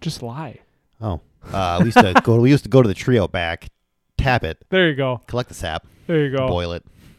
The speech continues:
Speaker 1: <laughs> Tap it with a hockey skate.
Speaker 2: Uh,
Speaker 1: Not a log cabin man? That's what my family did.
Speaker 2: I, I don't remember it being log cabin. I think it was, I always remember the,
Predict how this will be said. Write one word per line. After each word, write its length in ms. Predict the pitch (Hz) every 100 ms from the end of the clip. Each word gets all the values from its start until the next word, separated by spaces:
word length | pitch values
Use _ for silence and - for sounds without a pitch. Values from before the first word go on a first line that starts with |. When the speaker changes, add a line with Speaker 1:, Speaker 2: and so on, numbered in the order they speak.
| _ _ -
Speaker 1:
<laughs> 720 | - 196 180 - - - _
Tap 260 | - 170 170
it 100 | 175
with 180 | 151 143
a 260 | 143 139 127
hockey 300 | 131 143 120
skate. 320 | - 123 120 - _ _ _ _ _ _ _ _ _ _
Speaker 2:
Uh, 340 | - 113 113 110 - _
Speaker 1:
Not 180 | 160 190
a 40 |
log 220 | 190 196 185
cabin 300 | 190 202 220
man? 320 | 247 277 247 -
That's 140 | - 139
what 60 | 143
my 100 | 143
family 280 | 127 110 110
did. 240 | 117 113 92 _ _ _ _ _ _
Speaker 2:
I, 160 | - 147
I 120 | -
don't 100 | 160
remember 220 | 170 151 147
it 40 |
being 140 | 131 113
log 180 | 101
cabin. 140 | 104 95
I 40 |
think 140 | 90 127
it 40 |
was, 100 | 107 -
I 120 | 107
always 200 | 123 120
remember 360 | 110 110 104 98
the, 520 | 95 95 90 82